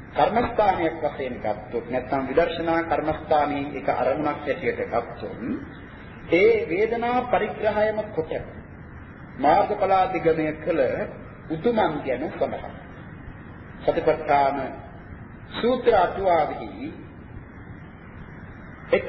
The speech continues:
හාමුදුරු නමක් ගැන සඳහන්. ඒ හාමුදුරුවන් ශාරීරික මහත් වේදනාවක් විඳින්න ඒ මේ අත පෙරළුණු බවක්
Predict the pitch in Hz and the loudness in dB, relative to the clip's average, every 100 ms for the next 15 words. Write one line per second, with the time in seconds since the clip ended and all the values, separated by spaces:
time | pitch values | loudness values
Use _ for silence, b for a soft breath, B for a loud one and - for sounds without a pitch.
0 | - - 208 190 180 160 139 131 - 110 | -6 2 2 2 -2 -2 0 -2 -4 -6
1 | 101 120 95 87 - - - - - - | -6 -6 -6 -8 -10 -12 -14 -14 -16 -16
2 | - - - - - - - - - - | -16 -16 -16 -16 -16 -16 -16 -16 -16 -8
3 | - 139 131 135 131 113 117 101 95 - | 2 4 6 2 2 -4 -4 -6 -8 -12
4 | - - - - - - - - - - | -12 -14 -16 -14 -16 -16 -14 -14 -14 -16
5 | - - - - - 147 147 170 165 151 | -14 -14 -14 -14 -4 6 6 6 2 -2
6 | 139 139 123 - - - - 151 - - | -2 -2 -2 -6 -12 -12 0 2 2 0
7 | 151 185 165 147 127 104 - - - - | 2 4 2 2 -2 -4 -8 -12 -14 -14
8 | - - - - - - - - - - | -14 -14 -16 -16 -16 -16 -16 -14 -14 -14
9 | - - - - 147 208 202 147 131 220 | -16 -16 -14 0 4 4 4 2 0 -4
10 | - - - - - - - - 160 226 | -6 -12 -14 -16 -16 -16 -10 2 4 4
11 | 233 240 220 220 247 240 202 - - 185 | 2 2 2 4 4 4 2 -4 -4 4
12 | 226 262 240 226 185 185 156 | 6 4 2 0 2 4 2